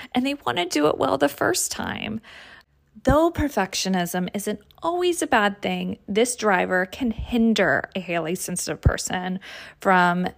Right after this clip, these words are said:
approaching new experiencing, or they try to avoid mistakes.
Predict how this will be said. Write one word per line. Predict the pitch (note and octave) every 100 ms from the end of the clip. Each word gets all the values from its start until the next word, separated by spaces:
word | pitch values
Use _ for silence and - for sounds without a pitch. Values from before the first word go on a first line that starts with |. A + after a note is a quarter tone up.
| -
approaching | G3+ F3+ F3 E3+
new | E3
experiencing, | A3+ - - C#4 C#4 C4+ C#4 C4+ C4 C4 - - - - _
or | - F#3 F3 F3
they | - F3
try | - D#3+
to | E3 F3+
avoid | E3+ - D#2+ -
mistakes. | - - - C4+ C4 B3+ B3+ - -